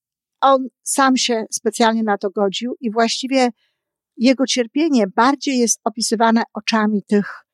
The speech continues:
którzy to widzieli, a nie jego samego. On tylko prosił o to Ojca, że jeśli może, to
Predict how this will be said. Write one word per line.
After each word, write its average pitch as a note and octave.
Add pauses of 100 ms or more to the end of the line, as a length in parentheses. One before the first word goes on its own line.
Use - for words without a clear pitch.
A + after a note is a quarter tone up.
(320)
którzy G#3+
to F#3+
widzieli, F#3+ (280)
a G3+
nie A#3 (180)
jego G3+
samego. G3+ (340)
On F4
tylko F#4
prosił D#4+
o C4+
to B3+ (100)
Ojca, B3 (480)
że A3 (300)
jeśli C4+
może, G#3 (120)
to G#3